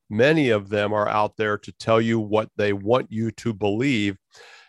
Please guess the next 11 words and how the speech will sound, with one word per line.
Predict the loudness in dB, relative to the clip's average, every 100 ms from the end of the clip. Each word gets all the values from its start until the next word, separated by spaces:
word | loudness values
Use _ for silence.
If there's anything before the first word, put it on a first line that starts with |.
| _
and | -4 0
they | 0
don't | 2 2 2
necessarily | 0 0 -2 2 4 4 2
even | 0 -2
tell | -2 0 2
you | 2 2
all | 2 0
of |
the | -4
facts. | -6 -6 -6 -10 -18